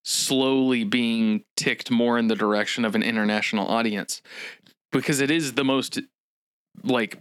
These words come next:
profitable, um, kind of animation that gets made, or, uh, well,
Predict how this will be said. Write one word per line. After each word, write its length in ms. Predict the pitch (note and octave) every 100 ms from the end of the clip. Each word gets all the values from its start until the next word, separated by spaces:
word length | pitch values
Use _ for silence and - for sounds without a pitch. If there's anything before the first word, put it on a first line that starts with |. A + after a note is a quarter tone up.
| _
profitable, 800 | - C3 B2+ B2+ A2+ A2+ G#2 - _ - - - - - - - _ _
um, 560 | A2+ G#2 G2 F#2+ F#2+ G2 _ _ _ _ _ -
kind 560 | E3 D#3+ B2 G2 - -
of 140 | C3
animation 640 | - B2+ A#2+ A#2+ A2 A#2 G#2
that 80 |
gets 240 | - G#2 -
made, 240 | A2 -
or, 140 | C#3+ B2+
uh, 140 | C3+
well, 320 | B2 A#2 G#2+